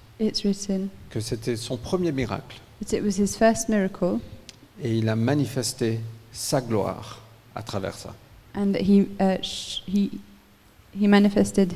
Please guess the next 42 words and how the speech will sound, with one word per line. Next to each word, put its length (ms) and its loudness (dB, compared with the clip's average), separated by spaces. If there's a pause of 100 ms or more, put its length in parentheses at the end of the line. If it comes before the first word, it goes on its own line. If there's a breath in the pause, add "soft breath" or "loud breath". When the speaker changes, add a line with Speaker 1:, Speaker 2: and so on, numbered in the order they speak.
Speaker 1:
his 160 0
glory 520 4 (120)
through 200 0
that. 380 -6 (480)
Speaker 2:
C'était 260 -10
pas 160 2
la 120 0
gloire 280 2
du 100 -4
Saint-Esprit, 640 -8
Speaker 1:
It 80 2
wasn't 340 4
the 100 4
glory 320 8
of 120 2
the 100 2
Holy 220 4
Spirit. 720 0
Speaker 2:
mais 100 0
c'était 320 0
la 120 2
gloire 560 -2
de 80 -2
Jésus. 400 -8
Speaker 1:
It 120 2
was 200 0
the 120 0
glory 380 4
of 100 -4
Jesus. 600 -2 (280)
Speaker 2:
Et 120 -2
Jésus, 720 0
en 80 -8
tant 220 -6
que 40 -12 (560)
pleinement 380 0
Dieu, 260 0 (180)
a 80 -8
transformé 680 -4
l'eau 200 -4 (280)
en 100 -6
vin. 180 -8